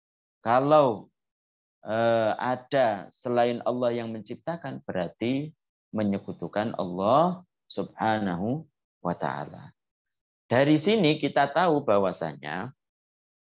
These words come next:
orang-orang yang berpahaman seperti ini itu kan berbeda dengan keyakinan Ahlus Sunnah wal Jamaah. Makanya ketika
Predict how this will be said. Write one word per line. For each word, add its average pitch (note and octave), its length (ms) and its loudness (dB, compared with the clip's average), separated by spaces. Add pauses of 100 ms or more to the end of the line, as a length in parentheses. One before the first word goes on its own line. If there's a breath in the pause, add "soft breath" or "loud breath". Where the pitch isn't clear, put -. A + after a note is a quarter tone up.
(720 soft breath)
orang-orang D#3 800 2
yang C#3 160 0
berpahaman A2 560 -2
seperti G2+ 560 -6
ini F2 400 -4 (320)
itu D3+ 240 -2
kan D#3 400 -2 (580)
berbeda G2+ 1040 0
dengan G#2+ 400 -4 (480)
keyakinan A2 640 0
Ahlus F#2 380 -4
Sunnah F#2 400 -4
wal B2+ 180 0
Jamaah. B2 640 0 (640)
Makanya F#2+ 720 -2
ketika C#3 800 0